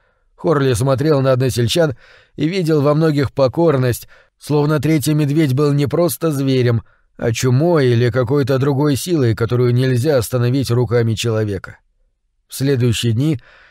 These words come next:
работа закипела. Ставились ловушки, разжигались факелы,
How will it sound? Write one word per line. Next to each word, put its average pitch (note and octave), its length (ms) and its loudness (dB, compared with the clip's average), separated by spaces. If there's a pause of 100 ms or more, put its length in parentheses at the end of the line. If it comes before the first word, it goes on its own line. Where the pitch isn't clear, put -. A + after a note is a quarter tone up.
(120)
работа E3+ 480 2
закипела. B2+ 760 0 (260)
Ставились A#2 560 -2
ловушки, C#3+ 640 0 (280)
разжигались D3+ 800 2
факелы, B2 680 0